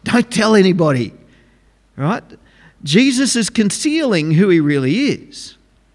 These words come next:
And as we work our way through this gospel, there, there's gonna be some aha moments.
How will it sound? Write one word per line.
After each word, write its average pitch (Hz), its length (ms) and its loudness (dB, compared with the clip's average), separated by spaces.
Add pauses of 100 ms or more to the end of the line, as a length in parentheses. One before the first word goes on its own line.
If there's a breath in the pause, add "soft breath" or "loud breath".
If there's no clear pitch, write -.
(760 loud breath)
And 214 120 2
as 294 200 0
we 330 120 -2
work 311 320 0
our 254 120 2
way 220 240 0
through 208 220 0
this 185 180 0
gospel, 160 480 -6
there, 247 140 -2 (120)
there's 294 220 -8
gonna 202 240 -4
be 160 200 0
some 147 380 -4 (300 soft breath)
aha 233 540 -2 (260)
moments. 117 680 -8